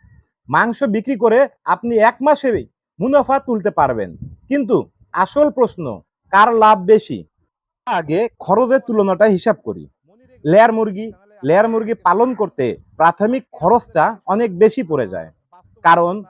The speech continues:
ওদের বাড়তে সময় লাগে। সেই সাথে ঘর ভাড়া, আলো, খাবার খরচ, ওষুধ খরচ, মেডিসিন, কর্মচারী বেতন, সব কিছুই দীর্ঘমেয়াদী হয়ে যায়,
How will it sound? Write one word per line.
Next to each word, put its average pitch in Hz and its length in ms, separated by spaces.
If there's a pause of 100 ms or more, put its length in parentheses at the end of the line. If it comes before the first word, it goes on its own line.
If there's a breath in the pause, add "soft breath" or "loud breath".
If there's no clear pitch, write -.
(120)
ওদের 196 260
বাড়তে 175 380 (100)
সময় 196 360
লাগে। 101 300 (540)
সেই 202 240
সাথে 208 340 (460)
ঘর 156 300
ভাড়া, 190 340 (460)
আলো, 190 400 (440)
খাবার 180 360
খরচ, 185 420 (340)
ওষুধ 202 400
খরচ, 190 360 (300)
মেডিসিন, 190 580 (360)
কর্মচারী 202 540
বেতন, 196 440 (400)
সব - 260 (100)
কিছুই 262 320 (280)
দীর্ঘমেয়াদী 202 720
হয়ে 104 240
যায়, 76 220